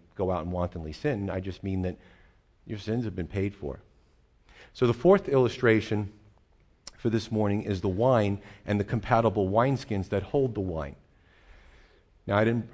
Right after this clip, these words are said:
yeah, so let me just read this, verse thirty-seven. <laughs> "And no one puts new wine into old wineskins." Just so you understand,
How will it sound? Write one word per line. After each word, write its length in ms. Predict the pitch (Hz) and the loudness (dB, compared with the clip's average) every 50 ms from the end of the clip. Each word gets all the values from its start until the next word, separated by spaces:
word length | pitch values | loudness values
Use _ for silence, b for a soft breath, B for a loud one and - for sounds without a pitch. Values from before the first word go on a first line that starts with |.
| 107 98 - | -14 -10 -8
yeah, 120 | 117 95 - - - | -8 -8 -8 -12 -8
so 300 | - - 98 95 87 82 - - | -2 0 0 0 0 -4 -10 -8
let 140 | - 117 104 | -6 -4 -4
me 60 | 98 | -2
just 180 | 95 92 87 95 | -2 -4 -6 -2
read 180 | 98 92 90 | -2 -4 -2
this, 140 | 87 85 - | -4 -6 -8
verse 240 | - - 107 98 - | -4 -2 -2 -2 0
thirty-seven. 640 | - 104 95 90 - - - 113 104 95 90 80 76 - - - - | 0 0 0 0 0 2 2 2 4 2 0 -6 -6 -8 -14 -10 -6
<laughs> 200 | - 101 - - | -6 -6 -2 0
"And 140 | 120 123 | 2 4
no 100 | 135 151 | 6 6
one 160 | 175 180 170 165 | 8 6 6 4
puts 300 | - - 151 143 - 127 | 2 0 0 0 0 2
new 180 | 120 139 170 | 4 4 4
wine 380 | 165 127 123 110 107 107 107 107 | 4 4 4 4 4 4 4 2
into 200 | 107 107 - 120 | 0 0 -2 -4
old 280 | 95 98 101 98 92 | -4 0 0 0 0
wineskins." 580 | 101 98 107 107 107 104 - - 92 82 78 - | 2 0 2 2 2 0 -2 -4 -6 -6 -6 -4
Just 320 | - 196 - - - - | -6 -6 -6 -6 -14 -6
so 80 | - - | 0 2
you 220 | 147 143 131 127 | 2 2 4 2
understand, 640 | 131 120 113 104 - - - 110 107 107 107 113 | 0 0 0 -4 -6 -2 0 0 2 2 0 0